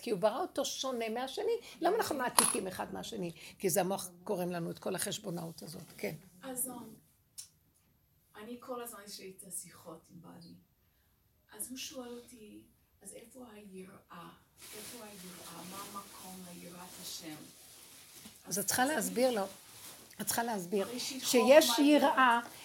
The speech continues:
Speaker 1: מה שהיום בעולם של התורה אומרים יראה, זה,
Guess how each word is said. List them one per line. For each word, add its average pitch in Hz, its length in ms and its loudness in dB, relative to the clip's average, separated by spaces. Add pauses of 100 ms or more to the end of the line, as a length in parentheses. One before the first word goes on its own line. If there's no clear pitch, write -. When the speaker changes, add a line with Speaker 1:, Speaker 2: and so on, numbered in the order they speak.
(140)
Speaker 1:
מה 269 160 6
שהיום 269 420 6
בעולם 226 340 6
של 233 180 0
התורה 214 320 -2
אומרים 220 300 -2
יראה, 208 560 -4 (340)
זה, 214 200 4